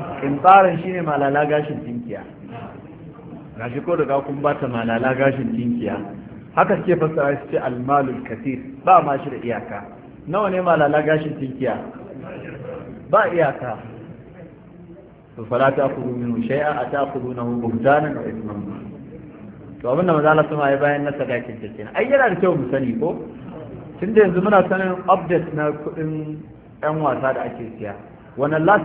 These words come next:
ɗan wasa ne Real Madrid ta siya? An sani ai. An sani wallahi sosai. Duka ana bincikawa. Shi ne wa?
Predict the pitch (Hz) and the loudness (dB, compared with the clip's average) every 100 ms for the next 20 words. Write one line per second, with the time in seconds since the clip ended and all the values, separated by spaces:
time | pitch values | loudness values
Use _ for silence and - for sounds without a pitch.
0 | - 180 175 151 147 147 143 131 127 143 | 0 -2 0 0 0 -2 -2 -4 -2 -2
1 | 127 127 123 127 120 120 117 113 104 - | -2 -2 -4 -4 -4 -6 -4 -2 -4 -6
2 | - - - - - - - - - - | -12 -16 -16 -16 -14 -14 -14 -12 -10 -10
3 | - - - - - - - - - 180 | -12 -12 -12 -12 -14 -14 -12 -6 -2 0
4 | 185 202 170 131 127 - - - - - | 0 -2 -2 -2 -2 -6 -12 -14 -14 -14
5 | - - - - - - - - - - | -14 -14 -14 -14 -14 -14 -14 -14 -16 2
6 | 175 320 370 349 240 156 147 147 143 139 | 2 4 -2 -2 0 0 2 0 0 -4
7 | 151 185 185 - - - - - - - | -4 -6 -6 -10 -14 -14 -14 -14 -14 -16
8 | - - - - 160 262 240 220 196 156 | -16 -16 -16 -8 -6 0 2 6 6 4
9 | 151 143 139 135 107 107 - - - - | 0 -2 0 0 -2 -6 -14 -16 -18 -18
10 | - - - - - - - - - - | -20 -20 -20 -20 -20 -20 -20 -20 -20 -20
11 | - - - - - 170 202 175 139 113 | -20 -20 -20 -20 -12 -8 -2 0 0 -2